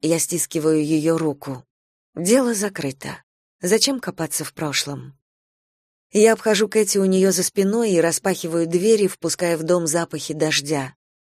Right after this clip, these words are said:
Думаю, что завтра надо постричь кусты в саду, может, и цветы заодно посадить.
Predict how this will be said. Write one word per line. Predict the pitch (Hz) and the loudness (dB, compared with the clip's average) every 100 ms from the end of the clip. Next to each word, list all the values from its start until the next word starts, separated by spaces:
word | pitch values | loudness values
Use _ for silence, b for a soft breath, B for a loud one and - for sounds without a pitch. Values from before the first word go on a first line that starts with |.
| _ _ | _ _
Думаю, | 196 240 233 208 | 2 4 4 2
что | 214 | 0
завтра | 202 220 202 190 | 2 0 0 0
надо | 190 185 180 | 2 2 0
постричь | 190 175 - 196 - | -2 -4 -2 -2 -2
кусты | 185 - 226 | -4 -2 -2
в | 214 | -2
саду, | - 151 143 135 - _ _ _ | -4 -4 -4 -6 -8 _ _ _
может, | 226 247 190 | 0 2 0
и | 175 | -4
цветы | - 160 170 156 | -2 -4 -2 -2
заодно | 151 151 147 143 | 0 -2 -2 -6
посадить. | 143 - 139 135 135 - | -4 -4 -4 -4 -6 -8